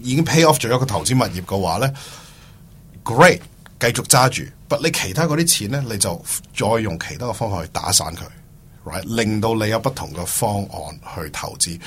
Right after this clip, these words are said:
唔係集中落去一個資產，係你成副身家或者你成副嗰個，個退休金嘅錢呢，就係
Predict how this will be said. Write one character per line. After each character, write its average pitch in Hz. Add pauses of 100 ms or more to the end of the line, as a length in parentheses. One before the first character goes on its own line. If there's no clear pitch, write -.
(160)
唔 85
係 87
集 - (180)
中 117
落 85
去 98
一 104
個 101
資 92
產， 78
係 90
你 92
成 78
副 92 (760)
身 127
家 117
或 95
者 98
你 92
成 - (180)
副 87
嗰 80
個， 85
個 82
退 95
休 101
金 101
嘅 95
錢 82
呢， 90
就 90
係 82